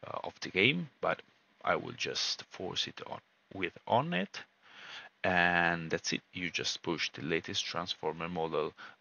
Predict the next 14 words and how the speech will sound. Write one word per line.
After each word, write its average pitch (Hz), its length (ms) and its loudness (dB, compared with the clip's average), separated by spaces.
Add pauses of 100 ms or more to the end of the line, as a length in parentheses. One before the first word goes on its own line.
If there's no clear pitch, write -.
for 58 360 -4
the, - 220 -12 (680)
uh, - 220 -4
D 85 100 2
L 73 60 2
S - 160 -2
S - 100 -2
game - 220 -6 (100)
compatible. - 640 2 (540)
Now, 95 180 8 (1200)
for - 360 2
other 95 220 8
games 98 340 0
like 87 360 8